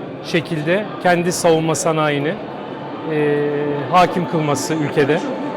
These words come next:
ve bunda da bizim verebileceğimiz desteği sağlamamız önemli.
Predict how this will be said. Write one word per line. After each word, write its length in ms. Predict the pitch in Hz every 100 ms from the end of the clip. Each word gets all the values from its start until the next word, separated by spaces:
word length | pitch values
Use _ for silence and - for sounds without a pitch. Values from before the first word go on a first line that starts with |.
| - - - - - - -
ve 200 | 175 165
bunda 260 | 175 180 175
da 120 | 165
bizim 240 | 160 175
verebileceğimiz 640 | 165 165 160 147 165 160 143
desteği 500 | 156 - 165 151 160 - -
sağlamamız 720 | 185 165 156 156 185 208 208
önemli. 420 | 180 180 147